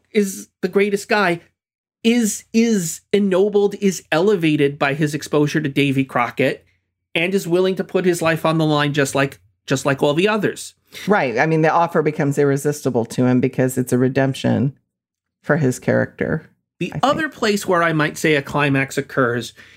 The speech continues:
Speaker 1: is there is a falling out between Davy and his best friend, Georgie.
Speaker 2: Mm-hmm. Yeah. Yeah.
Speaker 1: And there is a question of Georgie leaves the Alamo looking for help.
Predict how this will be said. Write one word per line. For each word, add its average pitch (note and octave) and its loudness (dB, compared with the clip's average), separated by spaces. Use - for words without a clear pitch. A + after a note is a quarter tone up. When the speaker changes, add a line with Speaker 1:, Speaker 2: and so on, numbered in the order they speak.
Speaker 1:
is C#3 0
there D3+ 2
is C#3+ 0
a D3+ -4
falling G#3 2
out E3 -2
between D#3 0
Davy D#3 0
and C#3 2
his C3+ 0
best C3 -4
friend, A#2+ -2
Georgie. G#2 0
Speaker 2:
Mm-hmm. C#3+ 2
Yeah. A2 2
Yeah. - -2
Speaker 1:
And C#3+ -2
there E3 2
is G3 0
a G3 -2
question E3+ -2
of C3+ 0
Georgie A3 0
leaves G3 -2
the G#3 2
Alamo F#3 0
looking D#3+ 0
for D3 0
help. E3+ -2